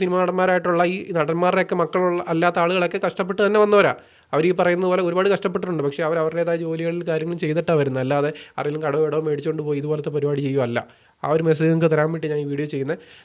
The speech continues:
നിങ്ങൾക്ക് ചിലപ്പോൾ ഈ വീഡിയോ കാണുമ്പോൾ തോന്നുന്നുണ്ടായിരിക്കും ഇയാൾ എന്താ ഇങ്ങനെയൊക്കെ പറയുന്നത്. അത് എനിക്കും അത് തന്നെ തോന്നിയത്. ദയവ് ചെയ്തിട്ട് ഇങ്ങനെയൊന്നും ഒരിക്കലും ആവാതിരിക്കുക. ഈ വീഡിയോ നിങ്ങൾ കാണുന്നുണ്ട്, എനിക്ക് പറയാനുള്ളത്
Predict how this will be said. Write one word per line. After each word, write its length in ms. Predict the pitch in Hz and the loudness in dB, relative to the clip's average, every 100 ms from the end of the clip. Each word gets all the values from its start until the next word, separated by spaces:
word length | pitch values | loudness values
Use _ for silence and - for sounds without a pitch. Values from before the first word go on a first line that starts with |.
| - | -6
നിങ്ങൾക്ക് 240 | 165 175 180 | -4 -2 -2
ചിലപ്പോൾ 180 | 175 190 | 0 -2
ഈ 20 | 180 | 2
വീഡിയോ 160 | 202 190 | 4 4
കാണുമ്പോൾ 220 | 185 190 170 | 2 -2 -2
തോന്നുന്നുണ്ടായിരിക്കും 500 | 175 175 160 156 147 | -2 0 -2 -2 0
ഇയാൾ 120 | 160 156 | 0 0
എന്താ 120 | 156 | 0
ഇങ്ങനെയൊക്കെ 280 | 156 151 151 143 | 0 -2 -2 -2
പറയുന്നത്. 320 | 131 127 120 | -4 -4 -4
അത് 80 | 139 156 | -2 -2
എനിക്കും 240 | 160 202 | 0 2
അത് 80 | 180 | 2
തന്നെ 140 | 170 151 135 | 2 0 -2
തോന്നിയത്. 280 | 123 117 - _ _ _ _ _ - | -4 -8 -12 _ _ _ _ _ 0
ദയവ് 180 | 147 196 | 2 4
ചെയ്തിട്ട് 220 | 180 165 | 2 0
ഇങ്ങനെയൊന്നും 320 | 165 175 175 160 143 | -2 -2 0 -2 -2
ഒരിക്കലും 260 | 147 165 151 | -2 2 4
ആവാതിരിക്കുക. 520 | 147 151 143 127 120 151 147 | 6 4 4 -2 -6 -4 -4
ഈ 20 | 160 | -4
വീഡിയോ 180 | 165 175 175 | -2 -2 0
നിങ്ങൾ 140 | 175 156 | 0 2
കാണുന്നുണ്ട്, 320 | 147 165 156 | 2 2 2
എനിക്ക് 160 | 156 160 151 | 2 0 0
പറയാനുള്ളത് 380 | 151 160 139 | 2 2 0